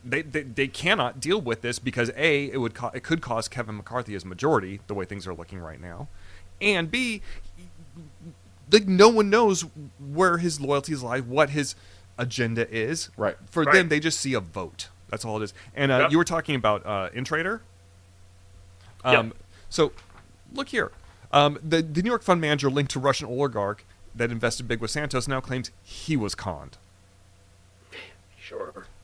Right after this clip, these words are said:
Speaker 1: So,
Speaker 3: Yes,
Speaker 1: uh,
Speaker 3: the guy that works, <laughs> by who? By, he, he works literally for a Russian oligarch that God knows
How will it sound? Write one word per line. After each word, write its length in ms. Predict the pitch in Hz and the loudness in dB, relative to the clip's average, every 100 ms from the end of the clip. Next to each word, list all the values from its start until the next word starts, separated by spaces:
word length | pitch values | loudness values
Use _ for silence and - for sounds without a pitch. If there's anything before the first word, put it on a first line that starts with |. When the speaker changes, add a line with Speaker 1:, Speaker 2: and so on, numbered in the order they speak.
| - | -8
Speaker 1:
So, 320 | - 123 110 | 4 4 8
Speaker 3:
Yes, 260 | 196 98 - | 10 10 8
Speaker 1:
uh, 40 | |
Speaker 3:
the 80 | 139 | 4
guy 200 | 147 151 | 6 8
that 140 | 147 | 6
works, 340 | 135 156 - - - - - | 6 6 4 -8 -14 -14 0
<laughs> 300 | 208 - - | 0 2 6
by 160 | 214 | 8
who? 280 | 180 170 104 - | 10 8 6 0
By, 180 | 151 151 | 6 8
he, 200 | 147 156 | 8 4
he 160 | 151 170 | 4 2
works 320 | 170 185 - | 6 4 2
literally 440 | 135 170 180 170 | 2 4 4 2
for 220 | 135 165 | 2 4
a 80 | 143 | 6
Russian 320 | 151 156 - | 6 4 4
oligarch 600 | 143 139 143 143 139 131 | 4 6 6 6 4 2
that 160 | - 127 | 0 -2
God 220 | 143 143 | 2 2
knows 260 | 147 131 | 2 0